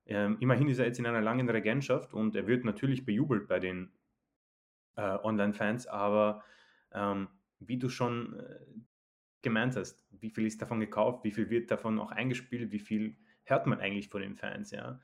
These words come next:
Und das bleibt abzuwarten. Wäre natürlich sehr spannend, aber ich glaub nicht, dass wir das demnächst sehen werden. Aber grundsätzlich sehe ich dem Thunderdome definitiv positiv und ich hätte nichts dagegen, wenn wir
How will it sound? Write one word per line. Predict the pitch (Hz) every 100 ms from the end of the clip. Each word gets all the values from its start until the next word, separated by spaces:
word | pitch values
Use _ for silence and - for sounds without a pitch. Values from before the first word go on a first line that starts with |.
| - - _ _ 107
Und | 98 98 98 - _
das | 117 143
bleibt | 135
abzuwarten. | 131 131 117 113 120 127 127 113
Wäre | 110
natürlich | 135 131 139 120
sehr | 135
spannend, | 127 101 120 135 127
aber | 110 110 113 110 - _
ich | -
glaub | - -
nicht, | 123 -
dass | 107
wir | 113
das | 117
demnächst | - 104 131 135 -
sehen | 110 135 110
werden. | 90 117 139 - _ _ _ _ _ _ _ _ -
Aber | 110 120
grundsätzlich | 143 156 - - 156 139
sehe | - 135
ich | 131 -
dem | 160 147
Thunderdome | 135 139 143 139 127
definitiv | 131 135 139 127 127 123
positiv | 139 180 180 110 104
und | 110
ich | 110
hätte | 110 - _ _
nichts | 123 -
dagegen, | - 113 120 139 110
wenn | 117 113
wir | 120